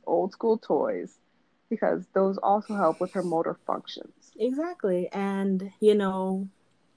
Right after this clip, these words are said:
Speaker 2: you gotta keep it interesting. Just one thing, just because, like, you know, everybody says technology has everything on it, so you just throw it on a kid.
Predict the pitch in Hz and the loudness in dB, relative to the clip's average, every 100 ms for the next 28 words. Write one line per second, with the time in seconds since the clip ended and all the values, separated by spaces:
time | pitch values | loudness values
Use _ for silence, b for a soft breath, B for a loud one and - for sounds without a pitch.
0 | _ _ _ 220 233 254 254 - 277 269 | _ _ _ 2 4 6 4 2 2 6
1 | 269 269 269 220 170 160 165 196 190 165 | 4 4 -2 -4 -2 0 2 0 0 -2
2 | 156 180 220 226 208 202 202 196 170 185 | 0 2 2 2 2 4 4 2 4 0
3 | 208 220 202 196 202 180 170 170 190 175 | 0 0 0 2 2 2 2 2 0 0
4 | 165 175 175 170 - 160 170 160 170 160 | -2 -2 -2 -2 -6 -6 -4 -2 -2 0
5 | 165 160 160 160 156 175 185 175 175 175 | -2 -4 -6 -4 -4 -2 0 2 0 0
6 | 180 - - 160 156 156 - - 165 165 | -2 -2 0 0 0 -2 -6 -4 0 2
7 | 165 165 165 160 - 165 190 | 2 0 -2 -4 -4 -4 -4